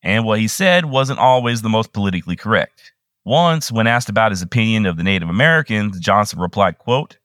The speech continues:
"Do I admire the noble red man? Not on your life.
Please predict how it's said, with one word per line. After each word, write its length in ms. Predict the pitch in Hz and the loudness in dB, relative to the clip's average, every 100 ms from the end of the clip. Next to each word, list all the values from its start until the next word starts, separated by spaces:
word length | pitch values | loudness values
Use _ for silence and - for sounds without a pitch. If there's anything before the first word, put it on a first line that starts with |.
| - | -6
"Do 100 | 107 | 2
I 160 | 120 170 | 2 2
admire 560 | 113 107 139 151 156 147 | 2 2 4 2 -2 -4
the 80 | |
noble 320 | 104 117 110 92 | 0 0 0 0
red 240 | 113 123 | 0 0
man? 320 | 123 123 123 - _ _ | 0 -2 -4 -10 _ _
Not 260 | - 120 147 | -2 2 2
on 100 | 147 | 0
your 140 | 135 | -2
life. 420 | 117 107 - - | 2 2 0 -14